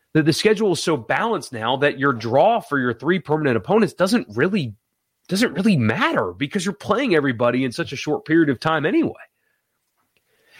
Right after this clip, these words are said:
See, I think it's the, the J, e-, everybody at State, Memphis Rebels, pronouncing the J. Um, so it's not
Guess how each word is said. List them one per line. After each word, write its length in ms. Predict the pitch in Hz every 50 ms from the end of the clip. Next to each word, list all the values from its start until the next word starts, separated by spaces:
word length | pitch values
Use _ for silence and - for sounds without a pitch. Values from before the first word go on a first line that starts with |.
| - -
See, 180 | - 185 175
I 80 | 160 147
think 300 | - - 233 262 - 226
it's 220 | 175 - - -
the, 360 | - 95 139 147 139 143 151 131
the 120 | 135 143
J, 460 | 123 113 107 107 156 170 185 202 180
e-, 300 | 143 120 110 104 104 - -
everybody 680 | 139 147 - 147 156 170 208 240 220 208 208 170 147
at 140 | 131 117 -
State, 400 | - - - 151 175 196 190 -
Memphis 400 | 120 120 117 98 107 101 - -
Rebels, 280 | 113 98 92 98 98 - _ _ - 131 127 - -
pronouncing 560 | - 131 131 135 165 175 - 165 147 135 120
the 60 | 113
J. 500 | 101 98 104 131 156 156 139 - - - _ _ _ _ _ _ _ _ _ _ _ _ _ _ _ _ _ _ - -
Um, 320 | 117 113 110 110 107 107
so 120 | - 131
it's 120 | 120 - -
not 220 | 170 160 135 -